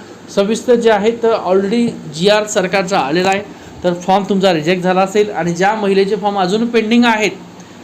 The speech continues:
अजूनही त्या ठिकाणी वेगळे इंटरव्ह्यू आहेत, तर तुमचे फॉर्मसुद्धा लवकर अप्रूव्ह होतील.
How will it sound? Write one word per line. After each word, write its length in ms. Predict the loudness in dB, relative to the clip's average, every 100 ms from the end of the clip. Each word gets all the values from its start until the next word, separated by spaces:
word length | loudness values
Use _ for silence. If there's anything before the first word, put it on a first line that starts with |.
| -6
अजूनही 380 | -2 0 2 2
त्या 80 | 0
ठिकाणी 320 | -2 0 0
वेगळे 380 | 2 0 2 0
इंटरव्ह्यू 460 | 2 0 0 0 2
आहेत, 260 | 0 0 -2
तर 60 | -4
तुमचे 280 | -4 -2
फॉर्मसुद्धा 500 | -2 -2 -2 -4 0
लवकर 300 | 2 2 0
अप्रूव्ह 360 | 0 0 0 2
होतील. 200 | 0 -4